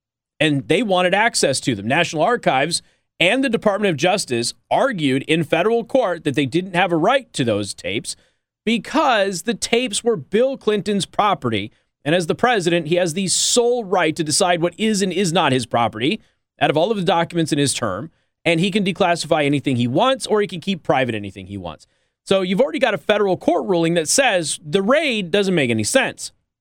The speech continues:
They've already established, and the D O J has argued in court, that a president has the authority to bring these documents to their personal house anyway. Beyond that, Trump didn't even pack them up and send them there. The G S A did.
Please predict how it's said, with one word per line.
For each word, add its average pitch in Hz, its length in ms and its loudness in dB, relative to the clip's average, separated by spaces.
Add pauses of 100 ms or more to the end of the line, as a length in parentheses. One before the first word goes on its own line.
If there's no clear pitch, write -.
(540)
They've 151 180 0
already 247 300 0
established, 208 640 0
and 160 80 2
the 160 60 2
D 180 200 0
O 226 100 0
J 196 220 0
has 190 200 -2
argued 170 420 0
in 101 100 -8
court, - 300 -10 (380)
that 175 180 2
a 165 60 0
president 185 480 0
has 151 220 2
the 147 120 2
authority 135 420 2
to 123 80 -2
bring 131 220 0
these 120 140 0
documents 123 440 -2
to 131 100 -6
their 117 120 -2
personal 113 540 -2
house 101 320 0 (100)
anyway. 156 480 -2 (560)
Beyond 202 640 0
that, 104 320 -2 (800)
Trump 330 260 0
didn't 254 260 2
even 269 220 0
pack 262 280 0
them 294 120 2
up 330 200 0
and 359 100 0
send 427 260 0
them 240 140 2
there. 110 260 -2 (1500)
The 202 120 2
G 208 240 2
S 311 180 0
A 381 200 2
did. 156 360 -2